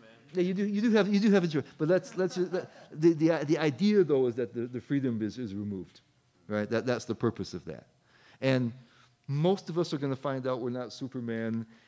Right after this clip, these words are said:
and maybe most of, m-, most of us will probably try to stay alive, you know. But, you know, somebody, you just still, yeah, that's right, you still have a choice. You can respond to that however you like. You can, you know, you can say, "Go ahead, pull the trigger,"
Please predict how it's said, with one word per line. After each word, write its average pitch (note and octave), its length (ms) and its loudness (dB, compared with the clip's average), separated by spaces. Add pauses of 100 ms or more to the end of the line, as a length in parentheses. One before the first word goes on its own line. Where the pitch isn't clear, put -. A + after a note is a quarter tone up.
(140)
and B2+ 380 -4
maybe C#3+ 280 -2
most D3+ 340 -4
of, C#3+ 80 -12 (180)
m-, C#3 160 -2
most D3+ 240 -2
of C#3+ 80 -10
us C#3 140 -8
will C3+ 100 -4
probably B2+ 720 -4
try A2 360 -8
to G#2 100 -10
stay G2 220 -12
alive, D#2 480 -14 (680)
you G2+ 100 -12
know. F#2+ 160 -14 (300)
But, B3+ 140 -8 (140)
you F#3+ 100 -4
know, E3+ 100 -2
somebody, E3 400 -4
you F#3 160 0
just F3+ 160 -10
still, F3+ 160 -4
yeah, F3+ 260 -6
that's A#2+ 140 -6
right, A#2 100 -6
you A#2 60 -4
still E3+ 180 -2
have D3+ 120 0
a G#2+ 60 -4
choice. F#2+ 280 -8
You A2+ 80 -6
can A#2+ 120 -2
respond A2+ 340 0
to A2+ 80 0
that F#2+ 80 -8
however F#2 240 -10
you F2+ 160 -14
like. - 220 -18
You F#2 100 -16
can, F#2+ 200 -20
you F#2 100 -14
know, F2 140 -18 (220)
you G2 80 -14
can F#2 200 -14 (500)
say, - 140 -12
"Go D3+ 220 -8
ahead, B2+ 260 -8 (280)
pull D#3 140 -8
the C3 100 -12
trigger," - 320 -14